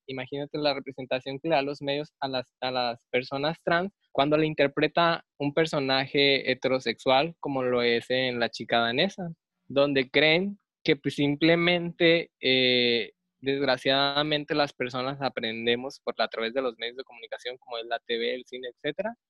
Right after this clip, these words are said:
donde creen que las personas trans son un personaje, que detrás de, de, de esa chica, la chica danesa, hay un hombre, y no,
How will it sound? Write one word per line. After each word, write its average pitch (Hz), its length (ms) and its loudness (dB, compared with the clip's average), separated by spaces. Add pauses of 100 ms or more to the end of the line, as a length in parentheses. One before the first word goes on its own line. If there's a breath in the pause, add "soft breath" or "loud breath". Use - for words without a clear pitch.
(180)
donde 147 280 2
creen 175 220 2
que 190 80 -4
las 202 180 4
personas 156 580 -2
trans 160 320 2 (240)
son 139 420 0
un 143 140 -2
personaje, 131 880 -2 (140)
que 131 220 2
detrás 131 480 0
de, 151 500 0 (220)
de, 120 960 0 (200)
de 131 120 -2
esa 151 180 -4
chica, 160 460 -2
la 143 100 -6
chica 147 280 -4
danesa, 151 680 -4
hay 139 200 -4
un 143 220 -6
hombre, 151 500 0 (240)
y 135 120 -6
no, 190 500 0